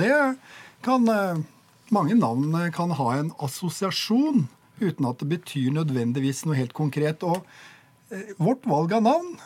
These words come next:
eh, var basert på at vi ville se fremover og ikke henge fast i den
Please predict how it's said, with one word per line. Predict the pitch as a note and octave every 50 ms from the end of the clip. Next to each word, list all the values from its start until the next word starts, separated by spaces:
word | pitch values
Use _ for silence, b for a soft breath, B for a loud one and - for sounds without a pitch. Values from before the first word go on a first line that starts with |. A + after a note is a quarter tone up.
| B B -
eh, | B3 B3 B3+ B3 A3+ F#3+ G#3
var | A3 A#3 B3 B3
basert | A3 C4 A#3+ - F#3 E3+ D#3+ -
på | - F#3
at | F#3+ -
vi | G#3+ G#3+ G#3+
ville | A3 A3+ G3 D#3 F3+ F#3+ G3+ - -
se | - - - - G#3+
fremover | - - - D#3+ C#3+ C3+ C3+ C#3 D3 E3 F#3+ A#3 C#4+ D#4+ D4+ - -
og | F3+ G3 A#3+
ikke | G3+ - - _ - F3+ G3 - - _ _ _ _ _ _ - -
henge | - A#3 G3+ D#3+ C#3+ D3 D#3+
fast | - - - D#3 E3 D#3+ - - - - -
i | A#3 F3 F3+
den | D#3+ C#3+ C#3 D#3 E3+ F#3 F3+